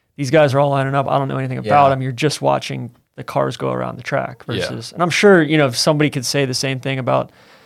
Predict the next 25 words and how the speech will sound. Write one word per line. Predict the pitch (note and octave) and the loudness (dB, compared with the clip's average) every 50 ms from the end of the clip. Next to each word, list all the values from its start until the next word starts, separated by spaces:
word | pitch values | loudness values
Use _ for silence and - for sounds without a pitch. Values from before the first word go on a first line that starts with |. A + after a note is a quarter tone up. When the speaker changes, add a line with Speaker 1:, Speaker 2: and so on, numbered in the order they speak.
| _ - - - C3+ | _ -20 -18 -8 -4
Speaker 1:
nascar | C3+ C3+ C3+ B2+ - - - C3+ C3 B2+ B2+ | -2 0 0 0 -2 -2 -2 -2 -2 0 -2
and | C3+ C3 | -4 -2
say, | - C#3+ D3+ | 0 2 4
"Hey, | E3 E3 D3 C#3 | 6 6 6 4
you're | C#3 C#3+ C#3 | 4 2 2
missing | C3+ C#3+ C3 - D3+ C3+ | 2 0 0 0 -2 -2
all | C3 C3 C3 | -2 -2 -2
these | B2+ C3 C3 B2+ A#2 - - - | -2 -4 -6 -6 -8 -10 -10 -8
little | C3+ B2+ G2+ | -6 -4 -4
Speaker 3:
Right. | E2 - | -4 -4
Speaker 1:
intricacies | D3 - - C#3+ C#3+ - B2 - - B2+ G#2 | -4 -6 -8 -10 -10 -10 -10 -8 -4 -2 0
Speaker 2:
I | C3 | 0
Speaker 1:
of | D3 | 0
it," | C3 | 2
Speaker 2:
found | A#2 G#3+ G#3+ F3 B2 G#2+ | 2 2 4 4 2 2
Speaker 1:
but | G2+ - G#2 | 2 0 0
Speaker 2:
the, | G#2 G2+ G2 | 0 0 0
uh, | F#2+ F#2 F2+ F2 - - _ _ _ _ _ _ _ _ _ - - | 0 -2 -4 -4 -6 -10 _ _ _ _ _ _ _ _ _ -18 -12
the, | - G2 F2 - _ _ _ _ _ _ _ _ - | -10 -10 -10 -12 _ _ _ _ _ _ _ _ -8
um, | G#2 G2 F#2+ E2+ - C#2 G1+ G1+ G1+ - - - _ _ _ _ _ _ _ _ _ _ _ - - _ _ _ _ _ _ _ _ _ _ _ _ _ _ _ _ | -4 -4 -4 -4 -4 -8 -10 -12 -14 -18 -20 -20 _ _ _ _ _ _ _ _ _ _ _ -20 -20 _ _ _ _ _ _ _ _ _ _ _ _ _ _ _ _
what's | A2 G#2 G#2 G2 - - | -8 -6 -6 -6 -4 -6
the, | G2 F2 D2+ - | -8 -8 -8 -8
not | - G2+ F#2+ - | -8 -8 -8 -8
testing, | - - F#2+ F2 - - F2+ F2 F2 F2 E2+ | -6 -6 -6 -6 -4 -8 -10 -10 -10 -10 -8
uh, | E2+ E2+ E2+ E2 C#2+ | -8 -8 -8 -8 -10